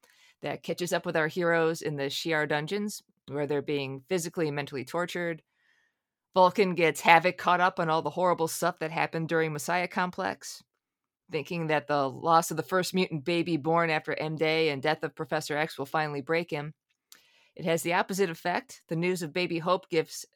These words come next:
Havoc the will to break out of captivity, and it's on.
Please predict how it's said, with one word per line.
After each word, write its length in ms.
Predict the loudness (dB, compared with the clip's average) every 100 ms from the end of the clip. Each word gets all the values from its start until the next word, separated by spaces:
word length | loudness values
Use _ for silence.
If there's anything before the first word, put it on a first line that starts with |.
| -8
Havoc 320 | -2 -2 -2
the 80 | -4
will 300 | 0 0 0
to 80 | -4
break 300 | -2 -2 2
out 100 | 0
of 100 | 2
captivity, 680 | 0 0 0 0 0 -2 -4 _ _ _ _ _ -20 _ _ _ _ _ -4
and 380 | 0 2 2 0
it's 160 | -2
on. 340 | -2 -4 -6